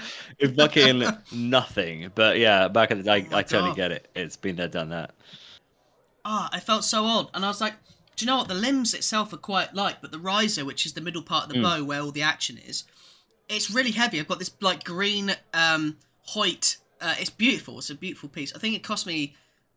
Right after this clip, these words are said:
Speaker 2: back in the day, for everything, about four hundred to
Speaker 1: Yeah,
Speaker 2: five hundred
Speaker 1: so it's, it's
Speaker 2: It's a
Speaker 1: not
Speaker 2: good
Speaker 1: a cheap
Speaker 2: bow.
Speaker 1: bow, that's for sure. That's, that's a good amount of
Speaker 2: No,
Speaker 1: money.
Speaker 2: it's a good bow. But I was like, "Well, I've had this," and I said to the guys when I did it, it's like, "Do you plan on, how long do you plan on being an archer for?" I said, "Well, this is gonna be a lifelong hobby because you don't,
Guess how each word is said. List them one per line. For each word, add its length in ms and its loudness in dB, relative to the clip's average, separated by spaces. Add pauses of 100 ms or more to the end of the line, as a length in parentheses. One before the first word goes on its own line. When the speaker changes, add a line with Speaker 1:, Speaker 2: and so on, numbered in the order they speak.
(120)
Speaker 2:
back 220 -6
in 60 -12
the 80 -10
day, 560 -2
for 200 -10
everything, 500 -4
about 240 -8
four 180 -10
hundred 240 -8
to 60 -12
Speaker 1:
Yeah, 20 -20
Speaker 2:
five 180 -2
hundred 160 0
Speaker 1:
so 140 2
it's, 200 -2
it's 120 -2
Speaker 2:
It's 140 -6
a 40 0
Speaker 1:
not 320 4
Speaker 2:
good 20 2
Speaker 1:
a 60 2
cheap 180 2
Speaker 2:
bow. 180 2
Speaker 1:
bow, 40 -2
that's 160 -6
for 80 -10
sure. 180 -4
That's, 200 -8
that's 240 -6
a 40 -8
good 160 0
amount 240 0
of 60 2
Speaker 2:
No, 80 0
Speaker 1:
money. 160 -10
Speaker 2:
it's 160 -2
a 60 -2
good 340 -6
bow. 260 -4 (480)
But 120 2
I 20 6
was 160 4
like, 180 2
"Well, 160 -8
I've 120 -2
had 180 -4
this," 160 -6
and 60 -6
I 40 -4
said 200 -4
to 80 -8
the 80 -10
guys 260 -4
when 80 -8
I 60 -8
did 160 -8
it, 100 -6
it's 100 -10
like, 240 -6
"Do 120 -8
you 80 -6
plan 260 -8
on, 220 -6 (540)
how 100 -4
long 100 -6
do 80 -10
you 80 -10
plan 300 -8
on 80 -8
being 180 -8
an 80 -12
archer 260 -6
for?" 160 -16
I 40 -12
said, 200 -10
"Well, 220 -6 (240)
this 160 -4
is 60 -4
gonna 160 -6
be 80 -4
a 60 -4
lifelong 380 -2
hobby 260 -6
because 360 -12
you 80 -14
don't, 320 -8